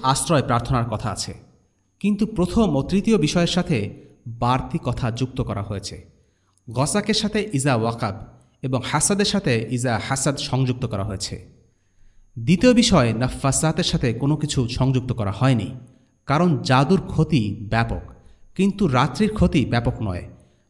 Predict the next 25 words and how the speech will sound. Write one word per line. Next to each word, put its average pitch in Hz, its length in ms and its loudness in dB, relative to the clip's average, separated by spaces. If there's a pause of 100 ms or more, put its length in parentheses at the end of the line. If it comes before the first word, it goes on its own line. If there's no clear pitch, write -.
বরং 151 340 2
রাত্রি 135 360 2
যখন 175 320 0
গভীর 143 340 6
হয় 208 260 4 (520)
তখনই 151 520 2
ক্ষতির 135 360 -2
আশঙ্কা 113 320 -2
দেখা 98 240 -6
দেয়। 92 200 -10 (680)
এমনিভাবে 175 520 6 (560)
হিংসুক 190 340 6
ব্যক্তি 202 340 2
যে 156 220 4
পর্যন্ত 180 360 0
প্রতিপক্ষকে 170 680 -2
ক্ষতিগ্রস্ত 143 560 -2
করতে 123 280 -6
প্রবৃত্ত 117 480 -4
না 107 240 0
হয়, 180 280 2 (460)
সেই 196 300 6
পর্যন্ত 214 460 4
হিংসার 147 580 2
ক্ষতি 151 300 0